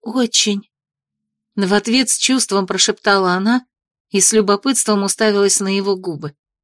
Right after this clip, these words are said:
«Губы у вас мягкие и нежные. Никогда бы не подумала, что у мужчины они такие».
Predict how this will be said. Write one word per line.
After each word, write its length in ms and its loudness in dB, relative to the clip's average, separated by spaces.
«Губы 520 0
у 20 0
вас 320 0
мягкие 640 2
и 240 -4
нежные. 680 -4
Никогда 540 2
бы 120 2
не 100 -2
подумала, 580 0
что 220 -2
у 60 -4
мужчины 480 -2
они 240 -4
такие». 580 -6